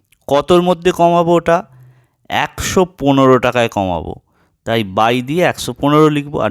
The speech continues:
যেহেতু শতকরা বার করতে বলেছে, তাহলে একশোয় কত কমাবো? গুণিতক একশো। কাটাকাটি করলেই আমরা সঠিক উত্তর পেয়ে যাব। তিনশো বাই তেইশ হলো। এটাকে আমরা মিশ্র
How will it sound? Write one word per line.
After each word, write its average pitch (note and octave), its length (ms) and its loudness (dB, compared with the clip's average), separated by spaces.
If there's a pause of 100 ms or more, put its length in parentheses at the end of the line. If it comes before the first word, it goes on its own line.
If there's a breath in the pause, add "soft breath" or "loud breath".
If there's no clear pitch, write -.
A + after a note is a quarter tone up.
যেহেতু C3 260 -2 (100)
শতকরা C#3+ 460 0
বার C3+ 220 0
করতে C3+ 280 -6
বলেছে, C#3+ 320 -4
তাহলে A#2+ 200 -6 (120)
একশোয় - 380 -2 (100)
কত A2+ 140 0 (120)
কমাবো? F#2 360 -6 (380 soft breath)
গুণিতক B2+ 460 0 (120)
একশো। - 260 -10 (240)
কাটাকাটি A#2 520 0
করলেই B2 380 0
আমরা A#2 240 -4
সঠিক A#2 320 -4
উত্তর B2+ 280 -4
পেয়ে C#3 240 2
যাব। D3 120 2 (1700)
তিনশো D#3+ 480 2
বাই G#2+ 160 0 (120)
তেইশ B2+ 340 -2
হলো। D3+ 180 2 (680 soft breath)
এটাকে C3 360 0
আমরা C3 240 2 (160)
মিশ্র D3 300 -4